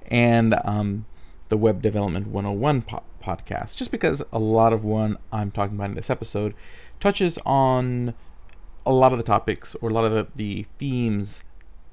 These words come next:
in those particular podcasts and programs. Um, and that is decentralized technology. There's a couple, like, really, um,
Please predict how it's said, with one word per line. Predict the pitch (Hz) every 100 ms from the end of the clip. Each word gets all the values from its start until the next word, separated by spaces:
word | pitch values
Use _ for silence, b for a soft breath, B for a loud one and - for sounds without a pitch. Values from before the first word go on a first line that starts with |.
| -
in | 113
those | 101 98
particular | - - - 98 98 92 -
podcasts | - - - -
and | - - - -
programs. | 165 120 - - - - b b b b
Um, | 104 110 110 107 104 -
and | - 127
that | 180
is | 180
decentralized | 123 - 139 131 120 113 110 110
technology. | - 95 104 104 104 101 98 - - - B B B
There's | -
a | 185
couple, | 226 202 196 165
like, | 147 110 -
really, | 117 135 147 139 135 131 - - -
um, | 123 117 113 110 107 101 107